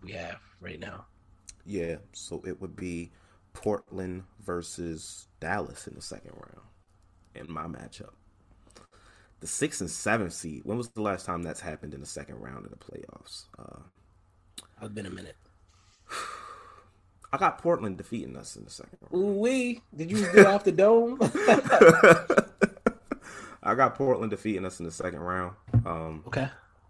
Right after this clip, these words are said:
Speaker 2: I think they have much more firepower than we do on offense. Uh, I do believe this will go to seven games, but when it comes to being clutch,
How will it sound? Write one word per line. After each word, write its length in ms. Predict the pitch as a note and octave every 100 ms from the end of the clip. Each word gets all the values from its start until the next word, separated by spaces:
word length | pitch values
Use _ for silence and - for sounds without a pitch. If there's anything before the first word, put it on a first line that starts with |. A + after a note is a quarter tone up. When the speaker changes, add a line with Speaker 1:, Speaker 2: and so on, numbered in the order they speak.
| _ _ - - -
Speaker 2:
I 80 | F#2+
think 320 | - F#2+ F2
they 120 | F2+
have 340 | F2 F2+ F2 E2
much 240 | F2 E2+
more 120 | F2
firepower 680 | - F2 F2 E2 F2 E2+ E2+
than 240 | E2+ E2+
we 140 | E2+ F2
do 300 | F#2 F#2 E2
on 80 | E2+
offense. 580 | F2 - G2+ - - - _ _ - _ _ _ -
Uh, 300 | E2 D#2+ D#2 -
I 80 |
do 200 | D#2+ F2+
believe 340 | E2 E2+ F2 E2
this 160 | E2+
will 80 | -
go 140 | E2 E2
to 80 |
seven 440 | D#2+ E2+ E2 E2+ E2
games, 560 | E2+ F2 E2+ F2 - _ _ _ _ _ _
but 280 | E2+ D#2 - _ _ _
when 180 | E2 B1
it 80 | -
comes 300 | F2 E2+ -
to 60 |
being 260 | D2 E2+ E2
clutch, 720 | - F2+ F2 D#2 - - -